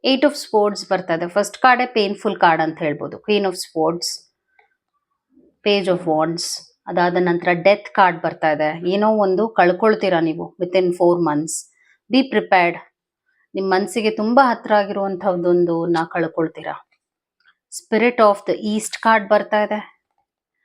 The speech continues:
ಅಬಂಡೆನ್ಸ್ ಕಾರ್ಡ್ ಬರ್ತಾ ಇದೆ, ಮತ್ತು Transform with Raven ಬರ್ತಾ ಇದೆ. ಒಂದು ಟ್ರಾನ್ಸ್‌ಫಾರ್ಮೇಷನ್ ಆಗ್ತಾ ಇದೆ. ಡೆತ್ ಆದ್ಮೇಲೆ ಅದೇನೇ ಆಗೋದು. ಡೆತ್ ಅಂದಾಗ ಏನಾಗುತ್ತೆ ಅಂದ್ರೆ, ನಿಮ್ ಲೈಫ್ ಒಂದು shattering ಎಕ್ಸ್‌ಪೀರಿಯನ್ಸ್ ನ ನೋಡುತ್ತೆ. ಅದಾದ ನಂತರ ಒಳ್ಳೇದು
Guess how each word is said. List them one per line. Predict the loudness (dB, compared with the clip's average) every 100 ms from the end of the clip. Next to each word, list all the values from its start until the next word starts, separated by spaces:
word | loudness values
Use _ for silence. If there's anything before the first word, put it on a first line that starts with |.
| _ _
ಅಬಂಡೆನ್ಸ್ | -2 2 2 0 -2 -2 0
ಕಾರ್ಡ್ | 0 0 0
ಬರ್ತಾ | -2 -2 -4
ಇದೆ, | -2 -6 -12 _
ಮತ್ತು | -10 -6 -2 -2 -2 -8 0
Transform | 2 2 -4 0 0 2 -2
with | -4 -2
Raven | 0 0 2
ಬರ್ತಾ | 2 2 0
ಇದೆ. | -2 -4 -8 -12 -6
ಒಂದು | -4 0
ಟ್ರಾನ್ಸ್‌ಫಾರ್ಮೇಷನ್ | 4 4 2 -2 0 -2 -2 0
ಆಗ್ತಾ | 0 0 0
ಇದೆ. | 0 -2 -8 -20 -20 -4 2
ಡೆತ್ | 2 4 4
ಆದ್ಮೇಲೆ | 4 4 2 2
ಅದೇನೇ | 2 0 0
ಆಗೋದು. | 0 0 -2 0
ಡೆತ್ | 2 2 0
ಅಂದಾಗ | 0 0 2 0 0 -2
ಏನಾಗುತ್ತೆ | 0 0 0 -2
ಅಂದ್ರೆ, | 0 -4 -6 -16 -20 _
ನಿಮ್ | -2 2
ಲೈಫ್ | 2 2 -2
ಒಂದು | -4 -4
shattering | -4 0 0 0 -4 -2 -4
ಎಕ್ಸ್‌ಪೀರಿಯನ್ಸ್ | -8 -6 -4 -2 -2 -4 -2
ನ | -2 2
ನೋಡುತ್ತೆ. | 4 2 2 2
ಅದಾದ | 4 4 2 2
ನಂತರ | -2 2
ಒಳ್ಳೇದು | 2 2 2 2 2 -2 -2